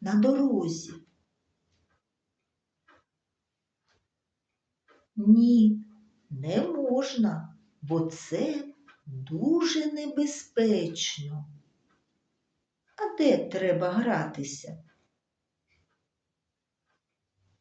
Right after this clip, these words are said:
Гратися тільки на ігровому майданчику, а по дорозі їздять машини. Машини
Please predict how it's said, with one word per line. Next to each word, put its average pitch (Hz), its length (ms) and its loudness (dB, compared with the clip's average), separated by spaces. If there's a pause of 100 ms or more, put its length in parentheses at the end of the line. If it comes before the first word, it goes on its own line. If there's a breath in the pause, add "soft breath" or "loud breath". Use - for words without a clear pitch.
(720)
Гратися 160 1080 -8 (360)
тільки 277 800 0 (200)
на 165 160 -4
ігровому 165 960 -2
майданчику, 190 1400 -4 (960)
а 147 140 -10
по 143 220 -6
дорозі 147 960 -4 (280 loud breath)
їздять 156 760 -4
машини. 233 920 0 (1200 soft breath)
Машини 220 680 -2